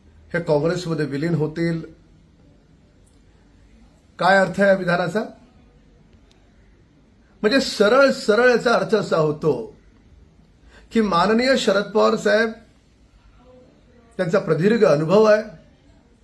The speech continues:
राजकारण ते कोळून प्यायलेले आहेत, ते स्वतः हे मान्य करतायत की भाजपाच्या समोर ना त्यांचा पक्ष टिकणार आहे, ना उद्धव ठाकरेंचा पक्ष टिकणार आहे.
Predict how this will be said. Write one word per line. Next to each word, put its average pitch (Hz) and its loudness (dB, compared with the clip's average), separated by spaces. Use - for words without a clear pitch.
राजकारण 185 2
ते 165 -2
कोळून 208 0
प्यायलेले 208 0
आहेत, 226 -8
ते 247 4
स्वतः 240 -4
हे 240 2
मान्य 220 -2
करतायत 190 -4
की 226 -4
भाजपाच्या 196 -2
समोर 180 -2
ना 165 -4
त्यांचा 156 -2
पक्ष 214 -4
टिकणार 220 -2
आहे, 240 -10
ना - 0
उद्धव 185 -2
ठाकरेंचा 170 -6
पक्ष 143 -8
टिकणार 123 -10
आहे. - -20